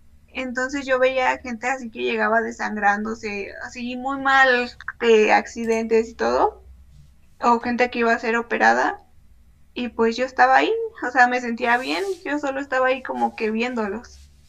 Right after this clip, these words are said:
Y yo decía como, "Pues yo no tengo nada, ¿no? A comparación de estas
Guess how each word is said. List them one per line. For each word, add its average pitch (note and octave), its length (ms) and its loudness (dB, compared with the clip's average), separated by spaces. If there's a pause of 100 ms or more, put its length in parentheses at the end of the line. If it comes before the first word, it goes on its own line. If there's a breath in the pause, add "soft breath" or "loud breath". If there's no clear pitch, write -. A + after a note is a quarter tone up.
Y A3+ 100 -6
yo G#3+ 140 2
decía A3 280 -2
como, G#3 300 -4
"Pues A3+ 140 -4
yo B3 120 0
no C4 140 -4
tengo B3 300 -2
nada, C4 360 2
¿no? A3+ 160 -2
A C#4 100 -4
comparación A3+ 560 2
de A#3 80 4
estas A3+ 220 0